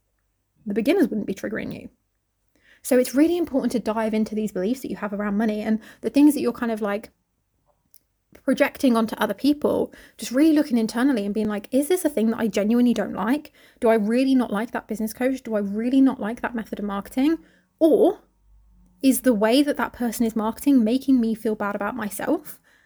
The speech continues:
And therefore I need to dive into that and I need to look at where that's coming from." Because, like I said,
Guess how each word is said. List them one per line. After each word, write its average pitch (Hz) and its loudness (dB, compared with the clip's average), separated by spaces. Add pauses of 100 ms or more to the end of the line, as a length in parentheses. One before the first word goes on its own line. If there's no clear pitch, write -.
(260)
And 233 2
therefore 233 0
I 254 0
need 302 4
to - -18
dive 214 -4
into 214 -4
that - -6
and 220 -4
I 220 -4
need 220 -2
to - -8
look 208 -6
at 233 -4
where 208 -2
that's - -8
coming 214 -6
from." - -10 (1120)
Because, 240 -2 (500)
like 240 0
I 311 2
said, 240 -2